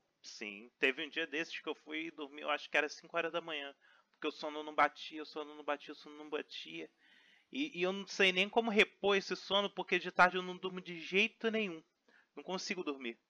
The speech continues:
É muito, muito estranho isso. Mas, enfim. <clears throat> É, foi muito legal, cara, essa, essa conversa. Eu acho, espero que a gente tenha mais.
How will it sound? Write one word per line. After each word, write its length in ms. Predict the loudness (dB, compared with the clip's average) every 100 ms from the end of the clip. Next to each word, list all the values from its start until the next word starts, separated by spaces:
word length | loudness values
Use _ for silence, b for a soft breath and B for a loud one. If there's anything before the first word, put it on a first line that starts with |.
| _ _ _ _ _ -6
É 100 | -4
muito, 380 | -4 -8 -2 -2 0 0 2 0 -2
muito 160 | -6 -8
estranho 480 | 0 4 4 2
isso. 300 | -2 -4 -8 -18 b b b
Mas, 500 | 8 8 8 2 -8 -6
enfim. 480 | -4 -4 -4 -6 -6 _ -6
<clears throat> 240 | -4 -4 -10 _ _ _ _ -2
É, 520 | 6 8 8 8 6
foi 160 | 6 -2
muito 220 | -2 8
legal, 440 | 10 12 12 12 12
cara, 220 | 8 8
essa, 460 | 8 8 10 10 8
essa 180 | 0
conversa. 500 | 0 -2 4 6 6
Eu 60 | 4
acho, 220 | 2 0
espero 380 | -6 2 4 6
que 80 | 4
a 40 |
gente 240 | 0 -4 -2
tenha 200 | 0 2
mais. 600 | 6 6 4 2 -6